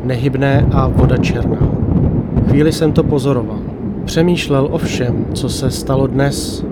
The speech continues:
včera, o všem, co jsem spatřil, než mi to došlo. Vrátil jsem se domů, zatloukl všechny okenice, hřeby a pak zevnitř před dveře přisunul kosmetickou skřínku,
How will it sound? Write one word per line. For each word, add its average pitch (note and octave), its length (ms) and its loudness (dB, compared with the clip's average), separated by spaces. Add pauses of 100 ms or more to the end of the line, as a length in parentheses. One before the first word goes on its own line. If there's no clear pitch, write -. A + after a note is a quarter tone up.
(140)
včera, C3+ 400 0 (240)
o C#3+ 80 -4
všem, C3+ 500 -2
co - 160 0
jsem C3+ 240 -4
spatřil, C#3 540 -4 (540)
než A#2 300 -6
mi C3 120 -2
to C3 140 -4
došlo. - 360 -6 (1500)
Vrátil D3 360 0
jsem D#3 160 -2
se D3 160 0
domů, C3 280 0 (220)
zatloukl B2+ 460 -2
všechny C#3 340 -4
okenice, C#3 560 0
hřeby C#3 520 0 (160)
a C#3+ 80 -4
pak C#3+ 240 -4
zevnitř C3+ 500 -2
před C#3 220 -4
dveře C3+ 340 -2
přisunul C#3 480 -2
kosmetickou C3+ 640 -2
skřínku, B2 520 -4